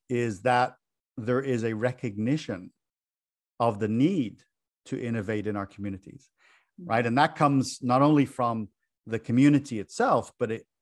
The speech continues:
Speaker 1: needs to come from leadership. So you have both top-down leadership, but also bottom-up, grassroots leadership as well.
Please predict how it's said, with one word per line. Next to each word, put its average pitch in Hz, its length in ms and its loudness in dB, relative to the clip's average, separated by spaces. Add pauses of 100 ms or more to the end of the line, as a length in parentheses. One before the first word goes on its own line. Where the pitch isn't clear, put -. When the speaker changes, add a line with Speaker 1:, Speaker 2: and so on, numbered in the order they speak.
(120)
Speaker 1:
needs 147 320 4
to 135 80 -6
come 120 220 -4
from 107 240 -8
leadership. 139 520 -2 (600)
So - 120 -6
you 123 160 0
have 135 380 2
both 131 340 -2 (560)
top-down 151 960 2 (480)
leadership, 127 560 -4
but 120 120 -4
also 127 240 -4
bottom-up, 127 760 0
grassroots 131 720 -4 (480)
leadership 110 640 -4 (100)
as 101 120 -12
well. 113 420 0